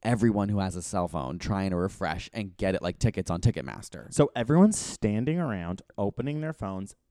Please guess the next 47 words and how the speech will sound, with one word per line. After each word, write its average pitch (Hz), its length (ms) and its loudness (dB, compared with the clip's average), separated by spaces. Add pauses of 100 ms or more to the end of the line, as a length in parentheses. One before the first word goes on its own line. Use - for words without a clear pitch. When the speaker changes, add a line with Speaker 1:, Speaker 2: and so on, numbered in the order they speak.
(220)
Speaker 2:
Everyone's 120 440 -4
on 127 140 -4
their 117 100 -6
phones, 92 340 -8
and 101 220 -10
it's, - 120 -16
like, 92 200 -12 (160)
eight 101 200 -10
o'clock 95 460 -8
on 90 220 -4
the 92 80 -8
dot, 85 320 -8
and 101 80 -12 (100)
everyone 107 300 -6
starts - 340 -8
tapping 107 320 -12
their 107 100 -10
phones. - 200 -10
Like, 98 80 -16
you - 60 -20
can 117 140 -2
hear 107 120 -8
it. 87 60 -8
It's - 60 -16
like 95 120 -12 (460)
Speaker 1:
Yeah. 113 280 -2 (540)
And 131 120 2
everyone, 131 300 6
like, 123 100 4
a 113 60 4
hush 107 400 0
takes 110 240 2
over 95 160 4
the 92 60 2
Speaker 2:
Yeah, 87 160 0
Speaker 1:
crowd. 78 240 -2
Speaker 2:
and 135 160 -4
then 127 120 -6
all 117 140 -8
of 120 80 -10
a 123 40 -12
sudden, 120 240 -6
someone 113 280 -2
starts 117 240 -2
screaming 110 520 -4
in, 113 60 -2
like, 107 140 -6